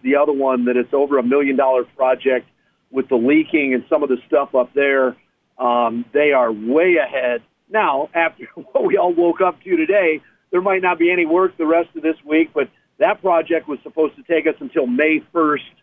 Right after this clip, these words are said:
and, uh, we should be done well in advance of that. So we're really, really excited about that. And, uh, you know, we're not totally there yet, but we'll, we're working right now on what other capital expenditures will go into the ballpark.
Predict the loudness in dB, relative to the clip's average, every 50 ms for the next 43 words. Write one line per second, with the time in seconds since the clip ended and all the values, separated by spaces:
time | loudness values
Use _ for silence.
0 | _ _ _ _ _ _ _ _ _ -6 -4 -2 0 0 0 0 0 2 2 2
1 | 0 0 -2 -2 -2 -2 -4 -2 -2 -2 -2 -2 -2 -2 -2 -4 -4 -2 0 2
2 | 2 4 4 4 4 2 2 0 -2 -4 -4 -2 -2 -2 -2 -2 -4 -4 -6 -4
3 | -2 0 0 0 0 0 -2 -4 _ _ -4 -2 0 0 0 0 2 2 2 2
4 | 2 0 0 0 0 0 0 0 0 0 -2 -4 -6 -6 -2 0 2 2 2 0
5 | 0 0 0 -2 -2 -2 -2 0 0 2 2 0 -2 -4 _ _ _ _ _ _
6 | _ _ _ _ _ -8 -4 -2 -2 0 0 0 0 0 2 2 0 -2 -4 -6
7 | -10 -12 -10 -6 -4 -2 -2 0 0 -2 -2 -6 _ _ -8 -2 0 2 2 2
8 | 2 0 0 2 2 2 2 2 2 2 2 2 2 2 0 0 -4 _ _ _
9 | _ _ _ _ _ _ -4 -4 -4 -2 0 2 2 2 2 2 2 0 -2 -2
10 | -2 -2 0 0 2 2 0 0 0 -2 -4 -4 -2 -2 -2 -2 -2 -4 -4 -2
11 | -2 0 0 -2 0 0 0 2 2 2 0 0 -2 -4 -2 -2 -2 -2 -2 -2
12 | -2 -2 0 0 -2 -4 -6 _ -6 -4 -4 -2 -4 -6 -6 -6 -4 -4 -4 -4
13 | -2 -2 0 2 2 2 4 2 2 0 0 -2 -2 0 0 0 0 0 0 0
14 | 0 2 2 0 -2